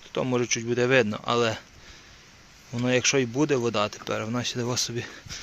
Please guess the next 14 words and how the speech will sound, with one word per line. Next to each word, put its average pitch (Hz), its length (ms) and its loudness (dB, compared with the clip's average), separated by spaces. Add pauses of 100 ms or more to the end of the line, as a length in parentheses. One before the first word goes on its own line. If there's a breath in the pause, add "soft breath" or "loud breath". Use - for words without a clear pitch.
(400 loud breath)
зараз 113 220 0
це 123 120 0
все - 180 0
гарно 117 340 0
вичищу, - 600 2 (1160 loud breath)
вона 120 200 -2
собі 120 260 -2
витече - 500 -2 (400 loud breath)
і 123 100 -6
не 120 120 -2
буде 120 260 -4
зберігати. 117 400 -2
А - 20 -6
так - 320 -4